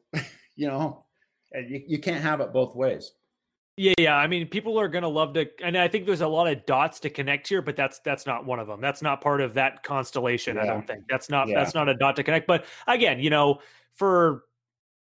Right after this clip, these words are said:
Speaker 2: for whatever it's worth, you know, John Chayka is responsible for this. And, and look, the commissioner said in his report that he found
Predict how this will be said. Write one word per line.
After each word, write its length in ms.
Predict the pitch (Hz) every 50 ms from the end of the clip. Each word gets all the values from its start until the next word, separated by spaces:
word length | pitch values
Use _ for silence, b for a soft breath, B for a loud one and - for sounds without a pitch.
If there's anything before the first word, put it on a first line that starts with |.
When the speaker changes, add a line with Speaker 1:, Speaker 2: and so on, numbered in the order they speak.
| _ _ _ -
Speaker 2:
for 160 | 185 185 175
whatever 460 | 160 165 208 233 254 247 233 240 208
it's 200 | 180 151 - -
worth, 440 | 131 165 190 175 143 131 127 - -
you 160 | 139 139 139
know, 500 | 135 135 131 127 127 127 127 127 127 131
John 280 | 127 - 165 175 202 202
Chayka 320 | - 208 202 196 208 180
is 220 | 170 180 185 170 185
responsible 500 | 185 - - 190 190 220 208 - 160 127
for 140 | - 135 135
this. 200 | 135 135 135 156
And, 140 | 147 147 156
and 220 | 170 175 180 202
look, 180 | 233 214 - -
the 100 | 151 139
commissioner 500 | - - 160 190 196 - - 196 196 170
said 260 | - - 170 175 190
in 80 | 175
his 200 | 139 143 170 143
report 480 | 175 190 - - 143 147 147 - - -
that 140 | 151 139 139
he 140 | - 160 143
found 360 | - 156 147 143 139 131